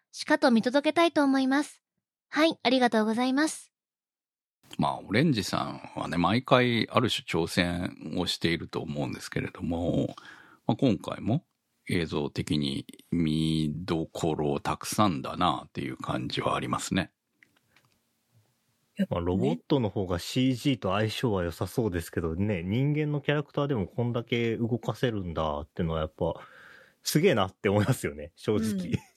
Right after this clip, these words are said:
Speaker 3: 年々良くなってくなっていうのをすごく感じますね。なんだろう、自然な表情の変化みたいなのとかは、多分手書きとかも入っていると思うんですけど、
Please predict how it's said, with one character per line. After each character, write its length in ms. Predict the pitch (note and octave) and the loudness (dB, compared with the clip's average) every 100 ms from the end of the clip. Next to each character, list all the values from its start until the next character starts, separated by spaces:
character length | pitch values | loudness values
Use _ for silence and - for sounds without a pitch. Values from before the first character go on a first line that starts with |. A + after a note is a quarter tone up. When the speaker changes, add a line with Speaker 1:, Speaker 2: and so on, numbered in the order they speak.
| _ _ _ | _ _ _
Speaker 3:
年 180 | A3+ E4+ - | -2 -2 0
々 240 | A4 G#4 | 0 2
良 80 | G#4 | 0
く 140 | A4+ B3 | 0 -2
な 100 | G3+ | -2
っ 60 | _ | _
て 80 | - | -6
く 120 | F3 | 0
な 160 | F#3+ F3+ | 0 0
っ 60 | |
て 180 | - - | -4 -4
い 160 | F3+ F3 | -2 0
う 60 | |
の 140 | E3+ E3 | 0 0
を 220 | E3 - | 0 -2
す 180 | - - | -2 0
ご 140 | D4+ | 0
く 60 | D4+ | -2
感 300 | - G3 F#3+ | 0 2 4
じ 140 | F#3 G3+ | 2 2
ま 120 | G#3+ | 0
す 160 | - | 0
ね。 240 | F3 E3+ - - - - - | 0 0 -2 -10 -20 -20 -4
な 120 | C4+ | 0
ん 40 | A#3+ | 0
だ 60 | |
ろ 80 | F3 | 0
う、 40 | |
自 180 | - B3 | -2 -2
然 240 | B3+ D#4 D#4 | -2 -2 0
な 80 | C#4+ | 0
表 180 | D#4+ D4+ | 2 2
情 120 | E4 | 2
の 100 | B3 | 0
変 160 | G#3+ F#3+ | 0 0
化 100 | G#3 | 0
み 120 | F#3+ | 0
た 100 | F3+ | 0
い 40 | F3 | 0
な 100 | E3+ | 0
の 120 | E3+ | 0
と 120 | G3 | 0
か 120 | - | 0
は、 180 | E3+ F#3+ - - - | -2 -4 -10 -12 -4
多 160 | - - | -2 -2
分 180 | F4 C#4+ | -4 -2
手 140 | A#3 | 0
書 100 | B3+ | 0
き 80 | - | -2
と 120 | E4 | -2
か 100 | A#3+ | -2
も 100 | F3+ | -2
入 140 | - E4+ | -2 -6
っ 60 | |
て 120 | - | -2
い 20 | G3+ | -2
る 100 | - | 0
と 100 | F#3+ | 2
思 180 | G#3+ | 4
う 40 | G3 | 2
ん 40 | |
で 60 | F3 | -2
す 80 | - | -2
け 100 | F#3 | -2
ど、 260 | F#3+ F3 | -2 -2